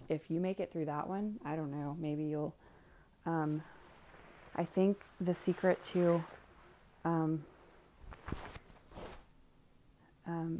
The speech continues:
to everlasting youth might be in that <laughs> clean with me. I'm just kidding. Um, but anyway, I'm trying to get,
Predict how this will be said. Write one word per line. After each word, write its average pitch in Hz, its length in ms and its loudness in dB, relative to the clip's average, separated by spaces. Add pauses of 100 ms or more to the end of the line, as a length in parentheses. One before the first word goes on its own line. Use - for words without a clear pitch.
(500)
to 180 440 0
everlasting 175 680 0
youth 160 300 0
might 156 180 0
be 165 340 2
in 180 100 4
that 185 180 2
<laughs> - 0 -
clean 226 300 2
with - 140 -12
me. 240 180 8 (680)
I'm 180 120 -4
just - 180 -6
kidding. - 280 -8 (960)
Um, 156 440 2 (1700)
but 156 200 0
anyway, 147 460 4 (280)
I'm 160 460 -4
trying 170 420 -2
to 160 140 -4
get, 147 360 -4